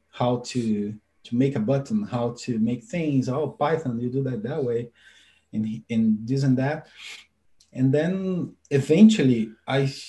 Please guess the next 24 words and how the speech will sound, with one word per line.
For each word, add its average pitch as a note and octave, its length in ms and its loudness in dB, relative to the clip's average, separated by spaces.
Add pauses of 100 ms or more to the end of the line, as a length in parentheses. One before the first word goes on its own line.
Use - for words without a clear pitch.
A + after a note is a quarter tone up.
(120)
I C#3 80 -2
said D3+ 280 0
to D3+ 80 -4
myself, A2+ 680 2 (840)
uh, C#3 240 0
"I C#3+ 80 0
don't G3 240 0
like F3 420 -2 (440)
this D#3+ 200 0
Tween E3+ 260 0
machine A2 460 2
because, A#2+ 760 0 (1500)
um, C3 640 4
I A#2+ 120 2
click - 320 2
on G#3 80 6
a D3 60 4
button C#3 440 4
here G#2 460 0 (480)
and B2+ 180 4
the C#3+ 100 6
focus E3 680 6
of B2 260 -4
the A2+ 600 2